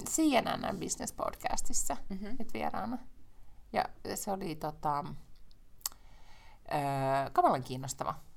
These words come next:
Speaker 2: Joo.
Speaker 1: miten hän selitti sitä on niinku oman bisneksensä perustamista. Että, et voi, joo, se voi olla huuhaa niinku ne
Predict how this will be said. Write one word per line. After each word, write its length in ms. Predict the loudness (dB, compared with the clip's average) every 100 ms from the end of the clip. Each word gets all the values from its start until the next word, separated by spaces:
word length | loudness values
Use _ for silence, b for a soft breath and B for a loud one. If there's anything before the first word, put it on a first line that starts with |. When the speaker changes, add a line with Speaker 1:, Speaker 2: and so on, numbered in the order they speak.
| -8
Speaker 2:
Joo. 100 | -4
Speaker 1:
miten 180 | -2 -2
hän 120 | -4
selitti 320 | -4 -6 -6
sitä 220 | -6 -4 -4
on 100 | -6
niinku 180 | -6
oman 160 | -6 -6
bisneksensä 440 | -8 -10 -10 -10 -8
perustamista. 600 | -8 -8 -8 -10 -6 -6
Että, 200 | -4 -4
et 160 | -4 0
voi, 220 | 0 2
joo, 260 | 0 2 0
se 160 | 0 0
voi 120 | 0
olla 120 | 0 -2
huuhaa 400 | -2 2 2 2
niinku 320 | -4 -10 -10 -8
ne 220 | -6 -6